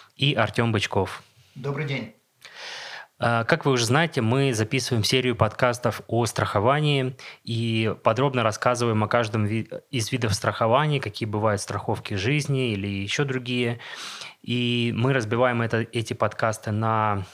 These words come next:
Speaker 1: а, отдельные выпуски, не очень длительные,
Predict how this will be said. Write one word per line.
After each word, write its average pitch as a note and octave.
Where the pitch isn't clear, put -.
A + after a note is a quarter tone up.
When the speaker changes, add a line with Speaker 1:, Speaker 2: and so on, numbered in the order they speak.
Speaker 1:
а, G#2
отдельные A2
выпуски, D3
не A#2+
очень G#2+
длительные, D3+